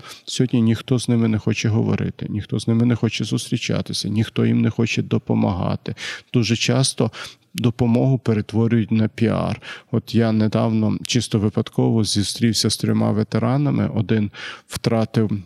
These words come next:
під руку під Вугледаром, а другий втратив дві ноги під Соледаром, і третій теж втратив ногу під Соледаром. Мені було дуже прикро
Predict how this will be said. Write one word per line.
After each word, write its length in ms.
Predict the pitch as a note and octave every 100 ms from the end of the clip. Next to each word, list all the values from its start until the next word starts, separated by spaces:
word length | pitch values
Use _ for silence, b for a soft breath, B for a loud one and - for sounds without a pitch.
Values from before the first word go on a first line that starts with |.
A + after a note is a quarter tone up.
| D3 - _ -
під 380 | A2+ G#2+ - -
руку 360 | A2+ A#2+ A2 A2
під 200 | - G#2+
Вугледаром, 840 | G#2+ G2 G#2+ G2 C3 D3 D3 B2 -
а 460 | A2 G#2 G#2 G2+ G2 -
другий 420 | - F#2+ B2+ G#2+ G#2
втратив 580 | - A2+ A2 - G#2 -
дві 380 | - A#2 G#2+ A2
ноги 300 | A2+ G#2 G#2+
під 180 | -
Соледаром, 720 | - - A2 G#2+ A#2+ C3+ C#3 -
і 40 |
третій 380 | - A#2 A2+ A2
теж 220 | - A2+
втратив 460 | - A2 G#2+ - G#2
ногу 280 | G2+ G2+
під 160 | G2 -
Соледаром. 680 | - A2 G2+ G#2 E2 G#2 G#2
Мені 160 | G#2+
було 220 | A2 A2 A2+
дуже 300 | A#2 A2+ A#2 - _
прикро 520 | A2+ A2 A#2+ D3 A2+